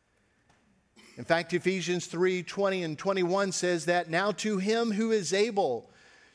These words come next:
to do exceedingly abundantly above all that we could ask or think, according to the power," say this part with me, "that works in us."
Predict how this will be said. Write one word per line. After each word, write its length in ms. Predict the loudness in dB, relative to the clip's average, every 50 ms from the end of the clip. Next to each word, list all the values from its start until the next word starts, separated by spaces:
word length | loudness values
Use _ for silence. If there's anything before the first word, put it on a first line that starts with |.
| _ -4
to 140 | -2 0
do 180 | 2 2 2 2
exceedingly 840 | 2 0 0 -2 -2 0 0 2 2 0 0 0 0 0 2 2 2
abundantly 720 | 2 0 0 2 2 2 2 0 -6 -2 0 2 4 4
above 340 | 4 4 4 2 2 2 0
all 460 | 0 2 4 6 6 6 4 2 2
that 240 | 2 0 0 0 2
we 180 | 0 0 0 0
could 400 | -2 0 2 2 2 2 0 0 0
ask 500 | 2 2 2 2 0 -2 -4 -8 -4 0
or 220 | 2 2 4 2 2
think, 460 | -2 -2 0 0 0 0 0 -2 -2
according 500 | -4 -2 0 2 2 2 2 2 0 -2
to 120 | -2 0
the 120 | 0 -2 -2
power," 680 | -2 -2 0 2 4 4 4 4 2 2 2 0 -4 -8 -14 -20 -10
say 300 | -4 0 2 2 2 2
this 180 | 2 0 0 0
part 320 | 2 2 2 2 2 2
with 240 | 2 0 0 0 0
me, 200 | -2 -2 -4 -4 -8 -16 -20 -16 -2
"that 420 | 2 4 4 4 2 -2 -4 -2 2
works 480 | 2 4 4 2 0 -2 -4 -2 0
in 260 | 2 2 2 2 0 -4 0 4
us." 800 | 4 4 4 4 0 -2 -2 -2 -2 0 0 0 0 -2 -4